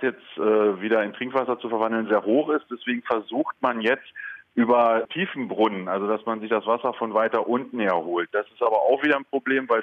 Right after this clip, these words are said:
viele Brunnen sind jetzt versandet. Man kriegt das also nicht mehr so, ähm, als, äh, vom Grundwasser her hoch dann das Wasser.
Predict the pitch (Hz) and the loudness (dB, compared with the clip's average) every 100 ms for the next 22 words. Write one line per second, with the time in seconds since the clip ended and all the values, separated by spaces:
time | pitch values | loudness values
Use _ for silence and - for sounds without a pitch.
0 | - 123 127 - 120 127 123 120 120 117 | -2 -4 -4 -2 -2 -2 -4 -6 -2 -2
1 | - 113 101 92 107 147 175 - - - | 0 -2 2 2 0 0 0 -2 -20 -18
2 | - - 117 113 - 139 139 139 135 113 | -18 -8 -4 -4 -2 -4 0 -2 0 0
3 | 117 117 120 - 120 117 110 110 113 110 | 0 0 -4 -2 -2 -2 -2 0 4 4
4 | 104 104 104 101 101 95 - 98 - - | 4 4 4 2 -4 -18 -8 -8 -6 -2
5 | 98 - 101 123 170 160 151 143 131 127 | -2 -2 0 0 2 0 0 0 2 0
6 | 123 123 - 120 117 113 - 113 113 | 0 -2 0 -2 0 -2 0 0 0